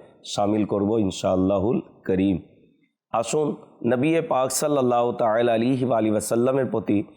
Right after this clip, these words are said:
দুরূদ পড়ার ফজিলত আমরা শুনি। হুজুর সাল্লাল্লাহু তাআলা আলাইহি ওয়া আলিহি ওয়াসাল্লাম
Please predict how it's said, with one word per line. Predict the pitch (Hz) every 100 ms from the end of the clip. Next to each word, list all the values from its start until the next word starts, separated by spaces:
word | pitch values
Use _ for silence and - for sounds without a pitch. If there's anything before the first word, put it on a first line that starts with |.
| - _ -
দুরূদ | 92 120 135 175 -
পড়ার | 139 131
ফজিলত | 113 - 101 113 127 131 -
আমরা | 104 101
শুনি। | 95 98 87 85 - -
হুজুর | 120 143
সাল্লাল্লাহু | - 120 113 110 113 110
তাআলা | 113 101 120 113
আলাইহি | 107 117 113 120 - - _ _
ওয়া | - 107
আলিহি | 113 107
ওয়াসাল্লাম | 107 98 - 104 113 110